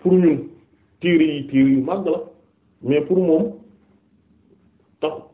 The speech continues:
maanaam yéggul foofu. Mais nag loolu moom mooy dëgg-dëgg melo njaam gi nga xamante ne moom la incarné,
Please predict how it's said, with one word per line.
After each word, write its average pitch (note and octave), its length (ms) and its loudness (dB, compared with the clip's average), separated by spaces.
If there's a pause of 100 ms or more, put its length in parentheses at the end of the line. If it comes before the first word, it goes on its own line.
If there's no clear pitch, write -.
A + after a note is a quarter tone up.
(140)
maanaam C#3+ 260 -4
yéggul E3 340 -2
foofu. C3+ 240 -4 (880)
Mais G3 160 4
nag A#3+ 120 2
loolu G#3 340 6 (1200)
moom F#3 280 4
mooy D#3+ 160 4
dëgg-dëgg D#3 420 -4 (140)
melo D3+ 280 2
njaam C3+ 400 0
gi C#3+ 80 -6
nga E3 120 -6
xamante C#3 340 -8
ne C3 80 -4
moom C3 220 -2
la B2+ 140 -4
incarné, C3 500 -6